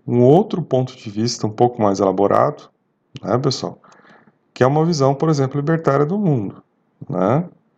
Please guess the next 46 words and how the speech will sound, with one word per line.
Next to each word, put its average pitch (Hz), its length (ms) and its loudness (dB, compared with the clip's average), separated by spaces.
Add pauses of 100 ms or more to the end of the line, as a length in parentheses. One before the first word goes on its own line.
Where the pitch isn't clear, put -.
(400)
Se - 340 0
é 160 60 8
a 151 80 6
visão 107 340 -6
libertária, 90 580 -8
né? 120 220 2
Se - 180 -6
vier 139 220 4
falar 143 220 -2
de 120 100 -8
anarco-dinheirista 95 1080 -4
pra - 200 -6
mim, 156 580 0
tô - 100 0
fora, - 380 -6
né? 120 260 0
Aí 131 280 0
é 127 40 2
outra 151 220 2
conversa, 117 680 2
aí... 117 440 -2 (640)
o - 100 -4
cara 110 300 2
não 117 100 -4
quer 113 140 -8
pagar 104 260 -2
imposto 151 420 2
porque 160 220 -6
ele 151 120 -4
quer 143 260 0
ficar 139 260 -2
com - 300 -12
o - 40 -4
dinheiro 120 360 -2
pra - 120 -2
ele 151 100 -4
só. - 440 -2 (880)
Não 175 140 -6
tem 180 120 0
uma 139 60 2
preocupação 107 600 -4 (260)
nenhuma 120 460 2
mais 95 240 0
do - 60 -14
que - 120 -10
essa. - 400 -10